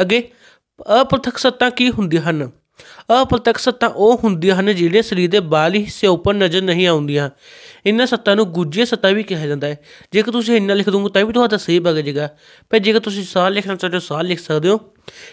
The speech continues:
ਇਹ ਸੱਤਾਂ ਜ਼ਿਆਦਾ ਸਰੀਰ ਦੀਆਂ ਭਾਰੀਆਂ ਮਾਸਪੇਸ਼ੀਆਂ ਤੇ ਜੋੜਾਂ ਉੱਤੇ ਲੱਗਦੀਆਂ ਹਨ।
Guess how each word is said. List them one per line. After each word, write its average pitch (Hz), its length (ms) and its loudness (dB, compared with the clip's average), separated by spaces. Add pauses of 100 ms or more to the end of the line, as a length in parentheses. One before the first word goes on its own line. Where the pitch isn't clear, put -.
ਇਹ 277 120 2
ਸੱਤਾਂ 262 320 0
ਜ਼ਿਆਦਾ 202 320 4
ਸਰੀਰ 202 320 0
ਦੀਆਂ 214 180 4
ਭਾਰੀਆਂ 214 400 2
ਮਾਸਪੇਸ਼ੀਆਂ 196 520 0
ਤੇ 220 80 -4
ਜੋੜਾਂ 170 340 2
ਉੱਤੇ 196 260 0
ਲੱਗਦੀਆਂ 151 320 0
ਹਨ। 185 200 0